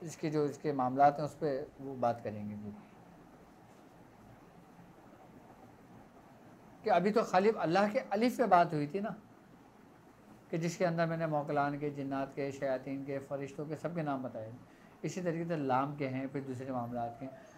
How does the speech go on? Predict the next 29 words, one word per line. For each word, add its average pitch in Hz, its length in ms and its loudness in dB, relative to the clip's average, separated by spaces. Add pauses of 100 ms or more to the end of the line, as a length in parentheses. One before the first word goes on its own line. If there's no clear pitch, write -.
(140)
फिर 170 100 -2 (100)
पूरे 165 280 2
उस 143 180 0
इस्म 139 280 -6
के 143 100 -2
मामलात 131 380 -2
की 151 80 -6
पूरी 143 280 -2 (180)
तफसीर 156 340 -2
चलेगी। 196 380 2 (540)
फिर 202 120 4
जब 202 220 6
वो 190 140 6
मुकम्मल 175 480 8
होगी, 226 180 8
फिर 214 160 6
हम 214 120 10
बा 170 180 12
पे 185 140 8
आएंगे। 131 340 2 (2000)
अच्छा, 180 300 4 (240)
उनके 220 240 6
साथ 208 280 12
साथ 240 220 12
मैं 254 200 2
पन्द्रह 202 280 8
के 233 140 2
नश 208 320 4
के 254 100 2